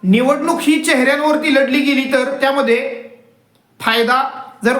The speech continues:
महाविकास आघाडीने उद्धव ठाकरेंचा चेहरा समोर केला,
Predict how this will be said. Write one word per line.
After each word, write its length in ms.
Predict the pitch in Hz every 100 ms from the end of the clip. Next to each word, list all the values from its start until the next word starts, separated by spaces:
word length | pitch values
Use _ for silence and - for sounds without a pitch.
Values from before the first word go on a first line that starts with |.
| - - - -
महाविकास 560 | 214 240 247 294 302
आघाडीने 380 | 294 277 262 254
उद्धव 320 | 262 254 269
ठाकरेंचा 420 | 269 269 254 254 277
चेहरा 320 | 277 247 254
समोर 340 | - 226 262
केला, 440 | 269 254 208 -